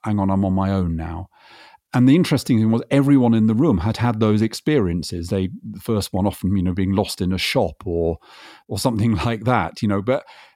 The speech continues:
so I thought what was interesting about that was there are these moments of pain that all children will experience. And I, I, I sometimes worry a little bit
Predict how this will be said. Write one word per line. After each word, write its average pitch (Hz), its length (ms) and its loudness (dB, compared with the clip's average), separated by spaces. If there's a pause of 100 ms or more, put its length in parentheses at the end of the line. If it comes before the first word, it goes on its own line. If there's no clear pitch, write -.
(160)
so 147 240 -2
I 135 120 2
thought 190 200 2
what 156 140 2
was 127 80 0
interesting 135 340 0
about 120 180 -2
that 127 120 -4
was 127 260 -2
there 147 260 4
are 175 160 4
these 147 200 2
moments 127 340 4
of 113 100 -4
pain 104 320 0
that 104 160 -4
all 117 300 0
children 104 480 0
will 95 120 0
experience. 101 640 0
And 117 100 0
I, 120 160 0
I, 113 120 2 (360)
I 120 60 0
sometimes 127 460 2
worry 117 300 2
a 107 60 2
little 113 240 -2
bit 90 240 -2